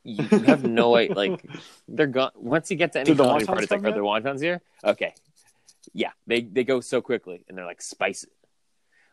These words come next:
Speaker 1: Oh my God, they're so good. Oh man, I, I probably, <sighs> I could. They would
Speaker 2: That's
Speaker 1: take too
Speaker 2: good.
Speaker 1: much time for me
Speaker 2: That's
Speaker 1: to make
Speaker 2: good.
Speaker 1: at work, so that's why I make the guacamole.
Speaker 2: Um, it
Speaker 1: Yeah.
Speaker 2: depends.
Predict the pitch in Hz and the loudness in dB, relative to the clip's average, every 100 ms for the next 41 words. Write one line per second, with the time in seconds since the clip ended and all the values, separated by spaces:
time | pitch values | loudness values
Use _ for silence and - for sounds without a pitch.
0 | - - - - - - - - - - | -12 -10 -10 -16 -18 -18 -18 -18 -18 -20
1 | - - _ _ _ _ _ _ _ _ | -20 -20 _ _ _ _ _ _ _ _
2 | - - - - 50 - _ - 57 - | -16 -14 -14 -8 -8 -8 _ -2 -2 -2
3 | - 73 - - - - - - 143 - | -4 -4 -4 -4 -2 -2 -2 0 0 0
4 | - 110 - 151 120 120 104 - 90 92 | -2 4 4 4 2 2 0 0 -2 -2
5 | 87 80 - - - - 80 80 67 - | -4 -4 -6 -12 -6 -2 0 -2 -6 -12
6 | - 90 85 87 82 73 71 69 64 - | -12 -8 -6 -4 -6 -6 -10 -6 -6 -6
7 | 52 50 50 - _ _ _ - _ _ | -10 -10 -12 -16 _ _ _ -20 _ _
8 | _ - - - - - - - - 156 | _ -20 -14 -12 -8 -10 -8 -10 0 4
9 | 185 214 196 - 202 277 156 127 139 220 | 6 4 2 -2 -2 -2 -6 -6 -6 -12
10 | - - | -16 -20